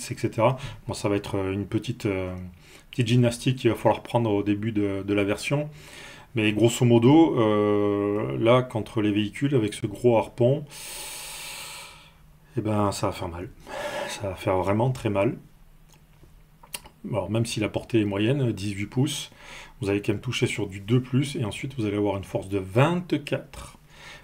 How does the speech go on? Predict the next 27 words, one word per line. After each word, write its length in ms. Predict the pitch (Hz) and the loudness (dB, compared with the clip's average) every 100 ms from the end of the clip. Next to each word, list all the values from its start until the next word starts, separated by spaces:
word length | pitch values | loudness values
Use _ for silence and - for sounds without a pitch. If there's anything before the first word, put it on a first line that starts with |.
| - | -8
P 100 | - | 2
A 140 | 107 104 | 4 6
moins 300 | 117 160 190 | 6 6 6
six, 680 | 185 - 185 - - - - - | 2 -2 -4 -4 -6 -8 -12 -14
dégâts 360 | 120 110 117 117 | -2 2 6 6
douze. 480 | 110 151 117 95 92 - - - - - - - - - - | 6 2 2 0 -8 -16 -20 -20 -20 -20 -20 -20 -20 -20 -20
Avec 500 | - 117 156 170 - 185 | 2 4 4 0 -4 -2
la 160 | 117 117 | 4 6
règle 320 | 170 143 110 | 6 4 4
Devastating 640 | 117 143 139 - 127 127 | 6 6 2 -2 0 2
Wounds 420 | 120 143 180 - - - | 4 4 2 -4 -10 2
et 160 | 127 123 | 2 4
anti-monstre 720 | 175 165 165 151 131 - - | -2 -2 -2 2 2 -2 -8
quatre 240 | - 147 - | -6 -6 -4
plus, 320 | 180 190 - | -6 -6 -4
anti-véhicule 760 | 135 127 135 117 123 120 160 151 | -2 -2 0 2 0 0 -6 -2
quatre 220 | 131 - | -4 -4
plus. 320 | - - - - | -10 -14 -14 -14
Donc, 220 | 104 - - - | -14 -14 -20 -10
on, 160 | 104 107 | -10 -8
a 80 | - | -10
priori, 600 | - - 190 123 107 - | -6 2 6 6 4 0
si 100 | - | -6
on 80 | 104 | -6
a 60 | |
bien 240 | 95 127 185 | -4 -2 -2
compris, 420 | - - - 143 | -4 -6 -6 -8